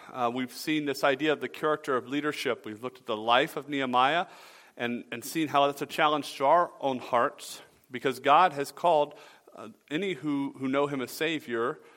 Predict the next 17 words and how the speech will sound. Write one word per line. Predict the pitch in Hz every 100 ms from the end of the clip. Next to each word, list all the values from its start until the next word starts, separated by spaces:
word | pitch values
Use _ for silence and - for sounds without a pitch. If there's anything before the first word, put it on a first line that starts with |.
| _ _ _
to | - 135
be | 135 147
leaders | 135 165 139 113
for | - 120
him, | 120 107
to | -
make | 123 143 143
a, | 117 -
a | 120
difference, | 110 147 180 131 127 - - - _ -
to |
make | 131 131
an | 127 143
impact, | 160 - 143 131 - -
to | 131
make | 131 127
an | 127